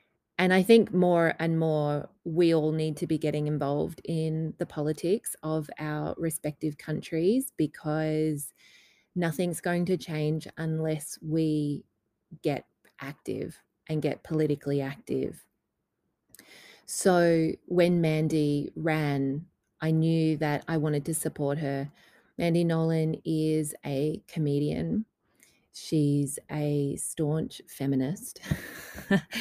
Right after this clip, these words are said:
She's a performing artist, a mother of five, and she's a bit of a local hero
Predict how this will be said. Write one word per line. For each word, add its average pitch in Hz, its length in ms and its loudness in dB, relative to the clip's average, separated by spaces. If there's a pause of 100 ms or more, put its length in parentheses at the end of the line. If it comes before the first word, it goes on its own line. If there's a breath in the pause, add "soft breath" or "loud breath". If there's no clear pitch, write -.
(340 loud breath)
She's 156 240 0
a 160 60 -2
performing 165 520 0
artist, 139 640 -2 (560 loud breath)
a 170 60 2
mother 175 400 6
of 180 120 4
five, 139 680 -2 (640 soft breath)
and 170 280 6
she's 175 220 6
a 170 60 4
bit 180 140 6
of 190 120 4
a 202 60 6
local 165 400 4
hero 143 640 2